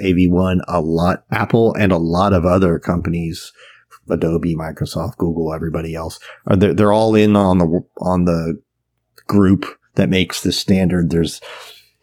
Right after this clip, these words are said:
they're using it on YouTube for some videos already. There are already some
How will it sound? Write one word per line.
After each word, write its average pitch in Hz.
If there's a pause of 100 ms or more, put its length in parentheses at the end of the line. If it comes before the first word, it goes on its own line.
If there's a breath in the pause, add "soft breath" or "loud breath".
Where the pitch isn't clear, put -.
(140)
they're 95
using 104
it 98
on 92
YouTube 90
for 90
some 85
videos 85
already. 80
There 78
are 82
already 90
some 85